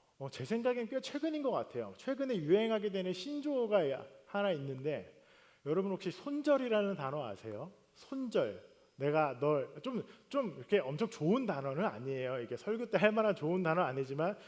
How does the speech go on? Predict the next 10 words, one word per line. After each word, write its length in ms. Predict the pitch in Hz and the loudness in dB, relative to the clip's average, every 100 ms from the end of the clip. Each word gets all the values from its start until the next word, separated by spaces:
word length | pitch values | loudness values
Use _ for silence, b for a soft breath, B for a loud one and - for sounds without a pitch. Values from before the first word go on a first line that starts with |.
| B B | B B
손절이라는 800 | - 330 320 339 277 254 233 214 | -4 -2 4 4 4 2 2 0
신조어가 460 | 254 262 247 226 | -2 -4 2 4
있어요. 460 | 156 - 139 117 98 - B B B | 4 2 0 -2 -4 -12 B B B
이것의 720 | 170 220 240 240 240 233 247 | 0 2 2 2 2 4 6
의미는 560 | 175 170 180 196 202 135 | 6 4 4 2 2 -2
아마 400 | 139 170 185 113 B B _ | -2 2 2 0 B B _
다른 360 | - 170 226 | -2 2 2
사람들과의 720 | 226 226 233 233 220 208 196 | 2 2 2 4 4 6 6
관계를 640 | 196 147 147 175 196 143 - - - - | 4 -4 2 6 8 6 2 -14 -20 -16
푹 200 | - | -16